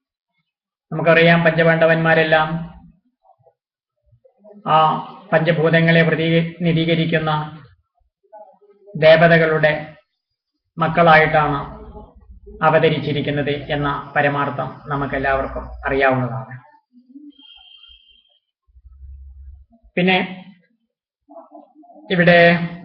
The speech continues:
അവരോടൊപ്പം ജീവൻ മുക്തന്മാരായ ഋഷീശ്വരന്മാരും ദേവന്മാരും വളരെയധികം രാജാക്കന്മാരും അതുപോലെ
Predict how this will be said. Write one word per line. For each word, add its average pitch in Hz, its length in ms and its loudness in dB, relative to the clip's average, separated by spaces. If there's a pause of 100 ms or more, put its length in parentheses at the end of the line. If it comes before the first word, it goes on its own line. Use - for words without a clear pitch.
(680)
അവരോടൊപ്പം 175 520 6
ജീവൻ 175 300 2
മുക്തന്മാരായ 165 920 2 (880)
ഋഷീശ്വരന്മാരും 165 1120 0 (880)
ദേവന്മാരും 165 1000 2 (800)
വളരെയധികം 170 920 2 (320)
രാജാക്കന്മാരും 160 960 2 (1600)
അതുപോലെ 156 640 2